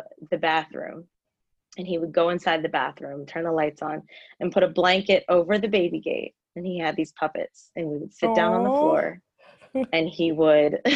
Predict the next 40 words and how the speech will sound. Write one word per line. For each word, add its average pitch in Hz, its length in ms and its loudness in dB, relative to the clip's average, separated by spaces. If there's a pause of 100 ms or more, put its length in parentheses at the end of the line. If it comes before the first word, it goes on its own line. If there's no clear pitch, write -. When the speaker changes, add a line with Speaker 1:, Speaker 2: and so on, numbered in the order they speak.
Speaker 1:
<laughs> 254 220 4
put 226 280 4
on 175 320 -2 (460)
a 170 80 0
show 156 720 -2
just - 240 -10
off 165 180 4
the 165 80 -2
top 147 260 -2
of 139 100 -8
his 143 160 -10
head - 240 -8
for - 140 -2
us. - 120 -2 (160)
And 175 220 0
it 185 120 2
is 185 220 0
just - 240 -6
like, 160 300 0 (440)
I 196 380 4
would 180 380 -6
only 190 260 -6
dream 165 440 -4
to 151 120 -10
be 143 160 -2
able 139 140 -2
to 131 100 -6
do 127 160 -4
that - 220 -4 (100)
for 160 120 -4
my 143 180 -6
kids. 135 340 -4
It - 100 -4
was 151 200 -6
just 147 240 -8
Speaker 2:
Oh, 190 340 -2
Speaker 1:
such 175 240 2
a 180 80 4
Speaker 2:
wow. 156 120 0
Speaker 1:
magical 156 840 0